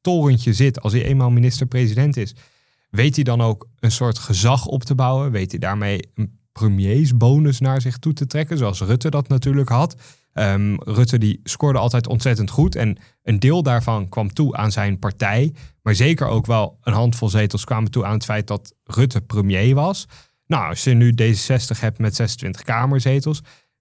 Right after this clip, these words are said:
weet Jette daar nog, zeg, vijf kamerzetels bij te fietsen als hij eenmaal de status heeft van premier en dan alle gewichtige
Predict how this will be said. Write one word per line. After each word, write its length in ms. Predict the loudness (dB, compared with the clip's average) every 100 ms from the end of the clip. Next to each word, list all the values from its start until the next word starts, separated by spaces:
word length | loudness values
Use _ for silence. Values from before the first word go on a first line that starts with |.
| _
weet 500 | _ 0 2 2 0 -4
Jette 380 | 0 0 0
daar 180 | 0 2
nog, 220 | 2 0 -6 -18 _
zeg, 300 | _ -2 -2
vijf 260 | 0 0 0
kamerzetels 600 | 0 2 4 4 2 2
bij 200 | 2 0
te 80 | 0
fietsen 320 | -4 -4 -2
als 140 | 2
hij 140 | 2 2
eenmaal 300 | 2 4 2
de 80 | 2
status 440 | 0 -2 -2 0
heeft 240 | 0 0
van 220 | -2 -4 0
premier 420 | 2 4 2 2
en 120 | 2
dan 180 | 2 0
alle 220 | 0 -2
gewichtige 640 | 0 2 0 -2 -2 0